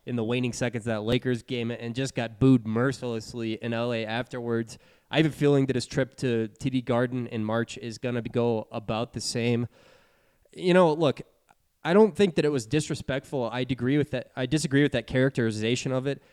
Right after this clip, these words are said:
I do agree with how Kyrie Irving described it today.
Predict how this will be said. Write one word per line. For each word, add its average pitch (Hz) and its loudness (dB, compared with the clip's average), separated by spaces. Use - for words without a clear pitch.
I 127 0
do 165 6
agree 143 4
with 139 -2
how 143 2
Kyrie 139 2
Irving 127 -2
described 120 -4
it 107 -12
today. 110 -6